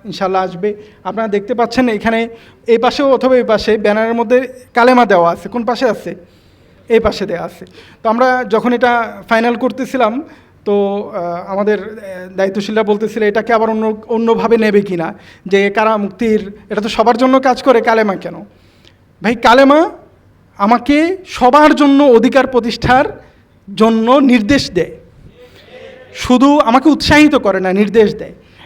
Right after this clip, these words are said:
কালেমা আল্লাহ, যা ইমানদার কোনো কারোর উপরে, শত্রুর উপরে জুলুম করতে পারে না,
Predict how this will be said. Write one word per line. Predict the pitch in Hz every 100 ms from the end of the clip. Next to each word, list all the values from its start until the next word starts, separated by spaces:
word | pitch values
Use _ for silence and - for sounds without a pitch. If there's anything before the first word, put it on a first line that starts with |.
| -
কালেমা | 220 247 247 262 285 294 - _ _ _ _
আল্লাহ, | - 262 226 175 165
যা | 214 214
ইমানদার | 240 254 247 247 262 302 311
কোনো | - 269 277 311
কারোর | 247 247 330 320
উপরে, | 269 185 160 - - _ _ _
শত্রুর | - 294 302 330 330
উপরে | 320 320 330
জুলুম | 190 262 311 277
করতে | 240 190
পারে | 165 151
না, | 156